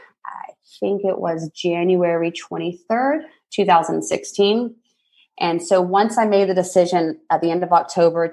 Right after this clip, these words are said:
to, to make everything happen, I c-, contacted two of the friends that I made when I was volunteering at the permaculture farm, told them I,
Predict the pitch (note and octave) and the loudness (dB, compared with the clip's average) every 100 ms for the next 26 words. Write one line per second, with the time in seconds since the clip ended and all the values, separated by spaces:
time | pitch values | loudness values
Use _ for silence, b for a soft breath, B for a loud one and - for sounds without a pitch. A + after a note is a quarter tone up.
0 | - E3+ D3+ D3 - E3 D#3 E3 F3 E3 | -4 -2 -2 -4 -4 0 2 2 2 -2
1 | E3+ E3 E3+ E3 D#3 D#3 D#3 D3+ - D3+ | -2 -4 -6 -6 -4 -2 0 -2 -2 0
2 | D3+ D3 D#3+ - _ _ - F#3+ - F#3 | 2 2 0 -8 _ _ -12 -10 -6 -2
3 | F3+ F#3 G#3+ G#3 A3+ A3 A3 - b b | 0 0 2 2 0 -2 -2 -8 b b
4 | b _ - A#3+ A3+ A#3 - F#3 G3 G3+ | b _ -6 -2 0 0 0 0 2 2
5 | F3+ F3 E3+ F3+ E3 D#3 D3+ D3+ - D3 | 0 2 2 2 0 0 0 -4 0 0
6 | D#3 D#3 F3 D#3 D#3 D3+ D3 D3 D#3 - | 2 -2 -6 -6 -6 -4 -4 -4 -6 -8
7 | D#3+ D#3 D#3 D3+ D#3 - D3+ D#3+ F3 F3+ | -6 -6 -6 -8 -10 -4 0 0 -2 0
8 | F3 F3 F3 E3 D3+ D3 D#3+ | 2 4 2 2 2 0 -4